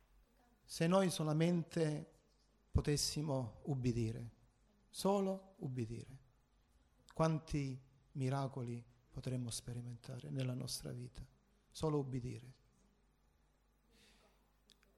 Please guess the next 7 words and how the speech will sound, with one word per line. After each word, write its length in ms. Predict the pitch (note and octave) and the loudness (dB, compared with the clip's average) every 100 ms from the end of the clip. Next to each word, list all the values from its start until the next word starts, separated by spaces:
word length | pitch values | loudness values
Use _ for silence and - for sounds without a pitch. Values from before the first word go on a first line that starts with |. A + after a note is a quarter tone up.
| _ | _
E 100 | - | 2
a 40 | D3 | 6
volte 380 | F3+ G#3+ G#3 | 8 6 6
ubbidire 480 | E3+ D3 C#3+ E3+ E3+ | 2 4 4 4 4
significa 560 | C#3+ C3+ C#3 C3+ C3 C3 | 4 2 0 0 0 2
anche 280 | C#3+ C3 B2+ | 2 0 0
guardare, 760 | C3+ C3 D3+ D#3 D3 C3 | 0 4 4 4 2 -2